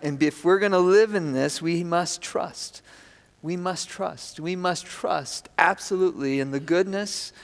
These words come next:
and the faithfulness and the sovereignty of God. We have to. We are called to that. We're called to trust. I love what Brennan Manning says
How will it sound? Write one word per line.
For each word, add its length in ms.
and 100
the 60
faithfulness 1000
and 80
the 80
sovereignty 760
of 220
God. 280
We 100
have 360
to. 200
We 100
are 60
called 500
to 140
that. 200
We're 140
called 500
to 120
trust. 400
I 60
love 300
what 200
Brennan 280
Manning 340
says 480